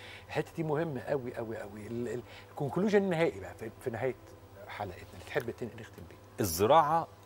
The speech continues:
Speaker 2: آه، حل كويس، آه، بيفرق مع المريض، بيقلب حياته مية وتمانين درجه. يعني
Speaker 1: ده بيتحول تحول
Speaker 2: تحول
Speaker 1: مذهل.
Speaker 2: تاني، لان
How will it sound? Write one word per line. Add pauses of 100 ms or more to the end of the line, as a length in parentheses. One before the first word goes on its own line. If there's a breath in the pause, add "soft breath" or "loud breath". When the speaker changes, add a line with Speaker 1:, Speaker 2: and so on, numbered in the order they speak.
Speaker 2:
آه، (420)
حل
كويس، (580)
آه، (260)
بيفرق
مع
المريض، (200)
بيقلب
حياته
مية
وتمانين
درجه. (600 loud breath)
يعني
Speaker 1:
ده
بيتحول
تحول
Speaker 2:
تحول
Speaker 1:
مذهل.
Speaker 2:
تاني،
لان